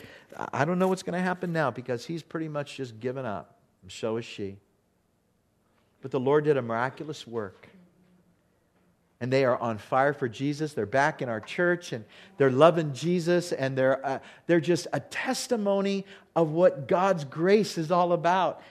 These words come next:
and his power, and their submission to him, and their, and their desire to yield to the work that he was doing.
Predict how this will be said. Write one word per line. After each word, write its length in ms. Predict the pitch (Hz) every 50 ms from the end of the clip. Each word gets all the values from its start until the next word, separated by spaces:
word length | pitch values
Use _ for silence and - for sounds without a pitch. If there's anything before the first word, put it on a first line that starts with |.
| - -
and 160 | 143 147 143
his 100 | 131 -
power, 600 | - - - 180 196 208 214 214 220 220 220 214
and 120 | 180 151
their 140 | 143 143 139
submission 640 | - - 151 135 127 151 185 220 220 - 233 214 190
to 120 | - 202
him, 380 | 185 156 214 220 233 240 247 226 - - - - -
and 160 | 156 190 190
their, 240 | 196 196 190 190 180
and 180 | - 170 180
their 120 | 196 190 175
desire 600 | 151 180 175 143 135 170 196 190 208 226 226 220
to 180 | 220 - 196 175
yield 640 | 151 147 147 156 196 220 233 233 240 240 233 -
to 100 | - 190
the 100 | 156 170
work 380 | 160 160 170 202 220 220 220 220
that 100 | 202 185
he 140 | 160 190 202
was 180 | 190 196 170
doing. 220 | 160 185 180 165